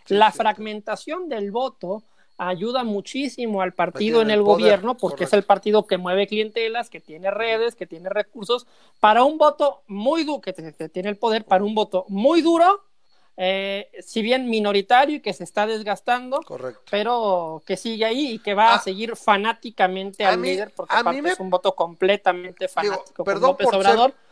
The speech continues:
Speaker 1: por ser
Speaker 2: porque
Speaker 1: tan
Speaker 2: padecemos el síndrome de la mujer golpeada.
Speaker 1: tan,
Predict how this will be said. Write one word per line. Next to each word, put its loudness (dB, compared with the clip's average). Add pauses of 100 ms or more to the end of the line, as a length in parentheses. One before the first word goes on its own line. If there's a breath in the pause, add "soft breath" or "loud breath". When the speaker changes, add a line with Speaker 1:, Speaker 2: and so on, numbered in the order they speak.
Speaker 1:
por -4
ser -4
Speaker 2:
porque 4
Speaker 1:
tan 0
Speaker 2:
padecemos 0
el 0
síndrome 0
de 6
la 4
mujer 0
golpeada. 2
Speaker 1:
tan, -4